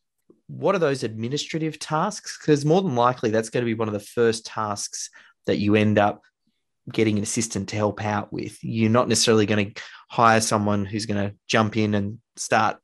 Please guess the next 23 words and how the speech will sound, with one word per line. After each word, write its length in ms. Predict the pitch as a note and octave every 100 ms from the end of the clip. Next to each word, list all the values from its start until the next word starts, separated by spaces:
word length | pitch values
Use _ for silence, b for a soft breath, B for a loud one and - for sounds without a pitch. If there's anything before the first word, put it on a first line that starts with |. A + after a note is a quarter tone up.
| _ _ _ - _ -
doing 300 | A#2+ A2 G#2
the 320 | G#2 G#2 G2+ B B B
coaching 420 | - A#2 - G#2+
or 140 | G#2 G#2
the 100 | A2
consulting 640 | - G#2+ G#2+ G#2 A#2+ G#2+
through 260 | - A2 G#2
to 60 |
the 160 | G2+ G2+
end 160 | G2+
clients. 460 | F#2+ G#2+ G2 - -
That 140 | A2+
might 200 | A2 G#2+
be, 80 | -
happen 300 | - - A#2
a 20 | A2+
little 160 | A2
bit 140 | G2+ -
further 280 | - G#2+
down 240 | A2+ G#2+ G#2
the 80 | G#2
line. 460 | A2 A2+ D2+ - - B B B B
So 280 | - A#2+